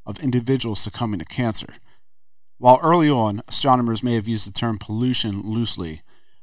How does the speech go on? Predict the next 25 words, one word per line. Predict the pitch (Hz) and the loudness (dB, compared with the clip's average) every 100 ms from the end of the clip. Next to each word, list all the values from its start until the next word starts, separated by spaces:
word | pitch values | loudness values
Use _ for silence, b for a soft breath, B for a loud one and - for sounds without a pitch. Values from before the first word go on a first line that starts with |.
| - | -4
new | 143 | -2
facts | 143 139 127 - | -2 0 0 2
seem | - 127 113 | 0 0 -2
to | 113 | -2
banter | 104 110 107 101 | 0 0 0 -4
about | 90 98 101 - | -6 -4 -4 -2
all | 113 113 | -4 -6
the | 104 | -4
time | - 107 95 | 0 0 -2
regarding | 92 101 98 | -6 -6 -6
the | 95 | -6
true | - 135 | -2 0
impact | 120 110 107 98 - | -2 -2 -2 -2 -2
of | 92 | -10
excessive | 95 - 110 110 104 | -4 -2 0 -2 -4
light | 98 104 101 - | -6 -6 -4 -2
at | 104 | -2
night. | 98 98 85 - - - - - - - - | -2 -4 -6 -10 -18 -20 -20 -20 -20 -20 -10
Light | 165 180 | -4 -2
pollution | 160 156 143 131 | 2 2 2 4
now | 131 | 4
firmly | 120 - - 147 143 131 | 2 -2 -2 0 0 -2
falls | - 127 110 98 95 - | -2 0 0 -2 -8 -8
in | 135 131 123 | -2 0 6
line | 117 101 92 | 6 6 0